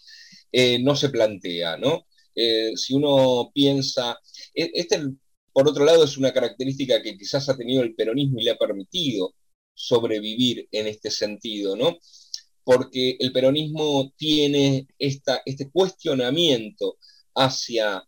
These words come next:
eh, lo dado, hacia lo existente, hacia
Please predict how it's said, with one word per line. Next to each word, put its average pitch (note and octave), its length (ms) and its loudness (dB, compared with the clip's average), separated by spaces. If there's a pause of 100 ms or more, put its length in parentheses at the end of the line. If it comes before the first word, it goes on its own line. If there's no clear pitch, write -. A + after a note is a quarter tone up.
(360)
eh, G#2+ 460 0
lo A2+ 200 2
dado, C#3+ 380 4
hacia A2+ 280 -2
lo A2 140 0
existente, C#3 1120 -2
hacia G2 640 -8